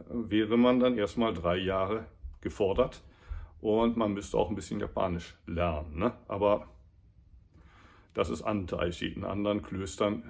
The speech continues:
gibt es andere Konditionen. Und es gab auch einen, äh, relativ bekannten kalifornischen, äh, Zen-Meister und Koch, dessen Name ist Edward Brown. Der Mittelname schreibt sich Espy. Ich weiß nicht, wie man das ausspricht. Edward Espy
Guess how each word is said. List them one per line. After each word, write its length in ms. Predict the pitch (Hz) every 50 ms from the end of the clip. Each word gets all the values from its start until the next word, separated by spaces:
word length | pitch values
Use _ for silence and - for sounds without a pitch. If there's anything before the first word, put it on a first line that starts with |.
| - 82
gibt 200 | 107 104 - -
es 120 | - -
andere 300 | - 98 101 98 101 101
Konditionen. 840 | - - 107 104 107 110 - - - 107 98 90 85 85 80 78 - - - - - - - -
Und 340 | - 120 131 135 135 - -
es 180 | 135 - -
gab 260 | - 147 - - - -
auch 240 | - 139 131 -
einen, 360 | 139 123 120 120 120 117 113 117
äh, 100 | 123 113
relativ 680 | 113 107 110 113 107 107 - 127 123 117 - - - -
bekannten 640 | - - 80 - - 156 214 - - - 95 85 80 - - - - -
kalifornischen, 760 | - 107 107 107 - - 139 143 156 143 - - 98 87 82 - - - - - - -
äh, 340 | 107 104 101 101 98 95 95 - - - - -
Zen-Meister 1000 | 95 85 82 101 104 104 101 - - - - 98 98 95 104 107 - - - 98
und 120 | 90 87
Koch, 340 | - - 135 - - - - - - _ - _ - - - _ -
dessen 280 | 104 95 - - 98
Name 400 | 98 101 104 107 107 107 107 107
ist 320 | 110 107 98 - - - -
Edward 500 | - - - - 104 101 98 85 85 80
Brown. 540 | 85 90 95 101 113 107 85 82 - - - - - - _
Der 80 | - 90
Mittelname 640 | 101 107 - 131 117 104 95 95 95 98 95 95 87
schreibt 340 | - - 92 90 87 - -
sich 240 | - 87 - -
Espy. 380 | 113 107 - - - - - 85
Ich 180 | 80 80 - -
weiß 200 | - 82 - -
nicht, 160 | 82 - 104
wie 60 | 95
man 160 | 92 95 92
das 160 | 85 87 85
ausspricht. 580 | 90 - 95 - - - - - - - - -
Edward 500 | - - - - 92 92 87 87 - - -
Espy 580 | 107 98 - - - - 95 90 87 - -